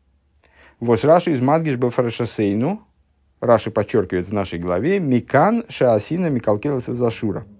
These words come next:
Отсюда, то есть из этого, ну, собственно, наш Раши, которым мы и занимались с самого начала, отсюда мы учим, отсюда мы можем совершить вывод из поступка Билама,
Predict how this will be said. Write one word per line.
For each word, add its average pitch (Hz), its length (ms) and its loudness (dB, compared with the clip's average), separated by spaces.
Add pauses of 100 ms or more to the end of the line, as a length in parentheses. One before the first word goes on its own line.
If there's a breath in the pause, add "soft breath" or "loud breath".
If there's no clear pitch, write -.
(920 loud breath)
Отсюда, 127 680 2 (320)
то - 80 -6
есть 87 200 -4
из 123 220 0
этого, 98 460 2 (160)
ну, 156 180 -4
собственно, 98 380 -8
наш 101 320 -4
Раши, 117 400 -4
которым 101 380 -8
мы 101 100 -4
и - 20 -6
занимались 98 440 -6
с - 20 -20
самого 90 240 -8
начала, 95 440 -6 (540 soft breath)
отсюда 123 680 0
мы 104 160 0
учим, 214 500 -2 (840)
отсюда 117 600 0
мы 101 220 -2
можем 101 680 -4
совершить 95 460 -4
вывод 214 440 0 (680)
из 127 160 -8
поступка 123 460 0
Билама, 113 520 2